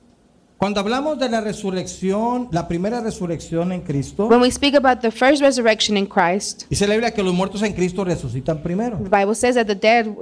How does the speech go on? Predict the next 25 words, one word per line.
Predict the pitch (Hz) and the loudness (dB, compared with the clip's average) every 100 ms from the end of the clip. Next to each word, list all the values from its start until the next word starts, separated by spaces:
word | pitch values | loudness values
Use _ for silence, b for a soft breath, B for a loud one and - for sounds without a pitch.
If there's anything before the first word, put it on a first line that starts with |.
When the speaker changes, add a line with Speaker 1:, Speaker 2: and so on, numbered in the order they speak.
| 196 | -2
Speaker 2:
death | 226 233 220 | 2 2 2
will | 196 | 2
rise | 208 196 202 202 - - - - | 4 4 2 -2 -10 -20 -20 0
first. | 247 185 - 190 | 4 4 2 0
Speaker 1:
Y | |
luego | 175 202 233 | 2 2 0
nosotros | 220 208 208 226 | 0 -2 -2 -2
los | 202 | -2
que | 202 - | -2 -2
quedemos | 180 180 190 240 240 - - | -2 -2 -2 -4 -8 -16 -4
Speaker 2:
And | 214 208 | 0 2
then | 202 254 | 2 4
us, | 285 254 - - _ _ _ - | 4 2 -2 -14 _ _ _ -2
Speaker 1:
seremos | 175 185 214 214 | 0 2 2 0
arrebatados | 196 170 175 190 185 | 0 -2 -2 -4 -4
juntamente | 196 190 180 175 190 | -4 -2 -4 -4 -4
con | 165 156 | -4 -6
ellos | 156 170 | -4 -4
en | 180 | -2
el | 208 | 0
aire | 262 196 | -2 0
Speaker 2:
who | 233 262 | 4 6
are | 240 226 | 6 4
left, | 262 269 247 220 | 6 6 4 2
will, | 240 226 214 | 4 4 4